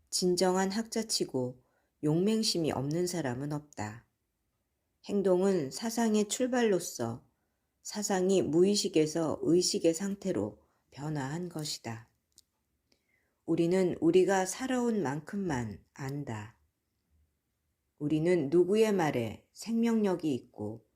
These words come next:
누구의 말에 생명력이 없는지 즉시 알아챈다. 우리 주위에는 영혼의 그림자 혹은 우리의 그림자인 세계가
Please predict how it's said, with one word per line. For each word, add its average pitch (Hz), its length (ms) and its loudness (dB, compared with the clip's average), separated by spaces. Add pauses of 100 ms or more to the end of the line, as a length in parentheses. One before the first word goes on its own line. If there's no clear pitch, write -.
(360)
누구의 180 440 2
말에 151 600 -2
생명력이 233 720 0
없는지 147 760 -2 (320)
즉시 175 420 -2
알아챈다. 143 880 -6 (1600)
우리 180 240 4
주위에는 180 800 2 (220)
영혼의 170 500 0
그림자 151 720 -4 (320)
혹은 180 460 -2 (260)
우리의 208 460 4
그림자인 160 840 -2
세계가 185 760 -6